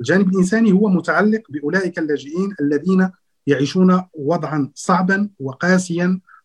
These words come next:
وفي ظروف غير إنسانية لا تليق لا بالاتحاد الأوروبي الذي لديه مواثيق ولديه قيم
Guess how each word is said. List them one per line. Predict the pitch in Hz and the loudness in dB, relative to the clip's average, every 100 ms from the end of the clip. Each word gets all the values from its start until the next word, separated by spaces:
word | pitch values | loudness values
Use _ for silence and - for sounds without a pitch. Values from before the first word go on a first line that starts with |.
| - | 0
وفي | 190 202 196 180 | 2 2 0 -2
ظروف | 185 185 | 0 0
غير | 180 170 180 | -2 -2 -2
إنسانية | 156 - 165 170 190 180 | -4 -6 -4 0 0 0
لا | 156 185 | -2 -6
تليق | 185 175 170 151 | -6 -6 -2 -2
لا | 160 185 | 0 0
بالاتحاد | 165 170 165 160 _ _ _ 160 147 143 139 131 - 180 147 | 0 0 0 -2 _ _ _ -2 2 2 2 -2 -2 0 0
الأوروبي | 147 151 - - 180 208 | 0 -2 -4 -2 0 0
الذي | 127 127 127 160 | 0 -4 0 0
لديه | 147 139 156 123 147 | 2 2 0 0 0
مواثيق | 131 120 143 190 202 | -2 -6 0 0 2
ولديه | 127 120 151 123 127 | -4 -4 -4 -6 -6
قيم | 175 196 226 | 0 2 2